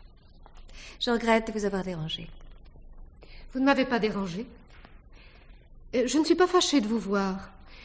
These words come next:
Speaker 2: Je pense que je dois vous dire que si j'avais su qui vous êtes, vous n'auriez jamais franchi le seuil de cette maison hier soir.
Speaker 1: Vraiment ?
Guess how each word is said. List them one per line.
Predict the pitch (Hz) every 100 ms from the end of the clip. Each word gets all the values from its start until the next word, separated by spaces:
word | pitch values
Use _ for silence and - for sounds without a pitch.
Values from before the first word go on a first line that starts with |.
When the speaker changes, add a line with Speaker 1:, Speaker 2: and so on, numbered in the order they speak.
| - - - - - - - - -
Speaker 2:
Je | 247 285
pense | 294 359 349 -
que | -
je | 247
dois | 247 247 254
vous | 233
dire | 208 320 320 -
que | 233 226
si | - 233
j'avais | 226 214
su | 208 - 247
qui | - - 294
vous | 240 190
êtes, | 208 240 -
vous | 208 226
n'auriez | 220 208
jamais | 196 214 285
franchi | 311 262 254 254
le | 220
seuil | 277 233
de |
cette | 220 202
maison | 202 202
hier | 247 233
soir. | - 196 175 170 - - - - - -
Speaker 1:
Vraiment ? | 277 339